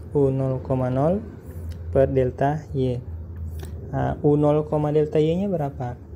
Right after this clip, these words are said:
Berarti di sini ganti dengan delta Y. Sini nol. Ah, X-nya nol. Berarti di sini nanti nol per per delta Y berarti nol ya. Ini hasilnya nol per delta Y.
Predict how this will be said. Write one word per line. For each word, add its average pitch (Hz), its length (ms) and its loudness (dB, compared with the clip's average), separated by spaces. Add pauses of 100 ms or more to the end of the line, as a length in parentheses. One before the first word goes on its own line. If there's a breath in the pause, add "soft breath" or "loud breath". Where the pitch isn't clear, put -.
(920 loud breath)
Berarti 131 480 -2
di 160 80 0
sini 151 240 2
ganti 143 320 0
dengan 151 320 0
delta 135 240 2
Y. 131 320 2 (1040 loud breath)
Sini 135 240 4
nol. 135 320 4
Ah, 131 160 0
X-nya 185 320 0
nol. 175 400 4
Berarti 139 320 0
di 160 80 0
sini 175 240 0
nanti 175 160 -2
nol 139 320 2 (240)
per 135 340 0 (920)
per 139 160 4
delta 135 320 2
Y 143 160 2
berarti 135 320 0
nol 160 160 2
ya. 123 240 2 (480)
Ini 165 80 -2
hasilnya 160 320 0
nol 147 240 0 (160)
per 139 80 4
delta 135 320 0
Y. 131 240 2